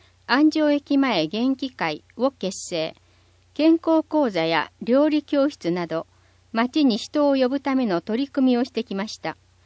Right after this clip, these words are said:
そして、南吉生誕百年の今年、新見南吉カルタを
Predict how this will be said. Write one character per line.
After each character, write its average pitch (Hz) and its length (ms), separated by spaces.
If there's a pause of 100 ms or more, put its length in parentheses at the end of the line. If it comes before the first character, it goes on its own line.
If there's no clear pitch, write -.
(260)
そ - 180
し - 160
て、 226 220 (320)
南 294 260
吉 277 240
生 277 200
誕 277 280
百 269 360
年 196 240
の 156 100
今 185 160
年、 202 460 (360)
新 285 280
見 277 80
南 262 240
吉 240 300
カ 220 160
ル 254 120
タ 240 180
を 214 180